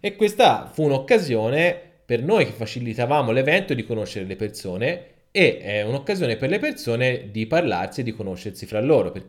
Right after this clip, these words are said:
immaginatevi la scena in fila,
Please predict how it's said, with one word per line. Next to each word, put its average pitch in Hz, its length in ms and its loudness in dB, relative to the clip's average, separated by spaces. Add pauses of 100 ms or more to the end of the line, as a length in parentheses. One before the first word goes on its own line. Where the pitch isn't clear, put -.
immaginatevi 143 720 0
la 160 100 6
scena 143 440 -4
in 123 120 -2
fila, 165 800 0